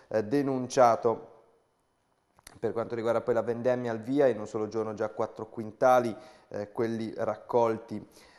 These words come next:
E poi il delitto Burgato, l'intervista, ehm, il, Domenico Pecile che ritorna, eh, sui fatti,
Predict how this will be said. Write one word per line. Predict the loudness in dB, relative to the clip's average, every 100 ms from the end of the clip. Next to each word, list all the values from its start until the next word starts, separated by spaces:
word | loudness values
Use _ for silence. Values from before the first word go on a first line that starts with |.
| -8
E | -8
poi | 0 4 6 6
il | 4 0
delitto | -4 -4 -6 -6
Burgato, | -4 -4 4 6 4 0
l'intervista, | -10 -8 -10 -10 -14 -10
ehm, | -4 -2 -2 -4 -6 -12 -14 -14
il, | -10 -8 -8 -8 -10 -12 -14 -10
Domenico | -6 -4 -4 0
Pecile | 2 2 -2 -4
che | -2
ritorna, | -2 2 4 4 2 -8 -14
eh, | -16
sui | -14 -14
fatti, | -2 2 2 -2 -14